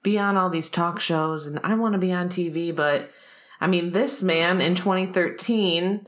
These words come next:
Yarouj Khan, was one day away from claiming his four hundred twenty-five thousand lottery win in Chicago when he died of cyanide poisoning.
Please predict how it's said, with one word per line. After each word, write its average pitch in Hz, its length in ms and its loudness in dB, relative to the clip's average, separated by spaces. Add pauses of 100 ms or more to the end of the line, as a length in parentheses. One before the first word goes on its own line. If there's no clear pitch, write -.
Yarouj 220 720 0
Khan, 156 840 -2
was 156 240 -2
one 190 280 0
day 262 160 4
away 214 240 -2
from 196 180 -2
claiming 180 380 0
his 165 200 -2
four 180 220 -2
hundred 202 260 -2
twenty-five 180 520 -2
thousand 160 340 0
lottery 151 580 -2
win 143 460 -2
in 147 140 -2
Chicago 156 840 0
when 156 140 0
he 160 120 -2
died 156 420 0
of 131 160 -2
cyanide 156 720 -2
poisoning. 139 680 -4